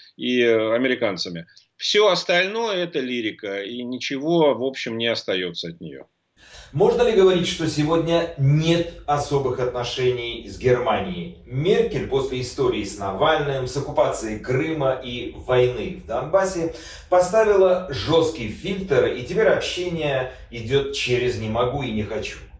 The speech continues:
Speaker 1: Э, нет, общение идет не через «не могу», потому что все, что вы перечислили, еще раз, мне кажется, это, конечно, обстоятельства существенные, но они не определяющие.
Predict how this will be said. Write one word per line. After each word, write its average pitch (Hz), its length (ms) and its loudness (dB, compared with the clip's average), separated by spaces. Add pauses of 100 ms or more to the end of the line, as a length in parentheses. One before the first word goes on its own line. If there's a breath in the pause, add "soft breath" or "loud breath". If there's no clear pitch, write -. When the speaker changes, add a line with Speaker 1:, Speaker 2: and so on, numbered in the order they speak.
(720)
Speaker 1:
Э, 147 200 0
нет, 170 260 0
общение 170 520 -2
идет 170 240 -6
не 170 140 -6
через 143 360 -6
«не 143 120 -6
могу», 160 420 -4
потому 143 340 -4
что - 180 -10
все, 160 200 -4
что 151 180 -2
вы 147 120 -2
перечислили, 147 760 -2
еще 139 400 -4
раз, 117 340 -2
мне 117 300 -6
кажется, 143 520 -2
это, 127 520 -4 (320 loud breath)
конечно, 135 420 -4
обстоятельства 147 640 -2
существенные, 143 880 -6
но 131 140 -2
они 151 220 0
не 151 140 0
определяющие. 135 1000 -6